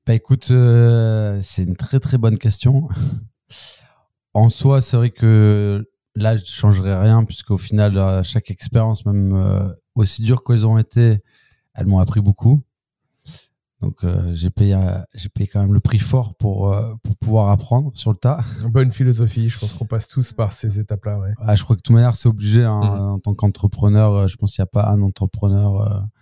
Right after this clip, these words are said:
Speaker 2: Qui a pas pris une bonne claque.
Speaker 1: Ah ouais, ouais.
Speaker 2: C'est clair.
Speaker 1: Mhm.
Speaker 2: Je te le confirme. Moi, ça m'est <laughs> arrivé à plusieurs reprises, donc je te, je te le confirme.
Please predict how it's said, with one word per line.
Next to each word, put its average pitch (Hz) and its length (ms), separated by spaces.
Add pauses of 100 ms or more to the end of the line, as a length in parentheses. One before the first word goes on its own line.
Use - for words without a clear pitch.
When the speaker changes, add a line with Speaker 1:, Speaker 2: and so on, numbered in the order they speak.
Speaker 2:
Qui - 60
a 101 40
pas 104 140
pris - 160
une 113 100
bonne 104 180
claque. 98 300
Speaker 1:
Ah 104 160
ouais, 98 140 (140)
ouais. 101 160
Speaker 2:
C'est 98 180
clair. 90 260 (200)
Speaker 1:
Mhm. 98 100 (220)
Speaker 2:
Je 95 100
te 151 80
le 147 80
confirme. 120 440 (200)
Moi, 147 100
ça 131 180
m'est 123 220
<laughs> - 0
arrivé 123 480
à 104 100
plusieurs 120 360
reprises, 113 420
donc 107 240
je - 80
te, 135 200
je 123 80
te - 100
le 151 80
confirme. 85 380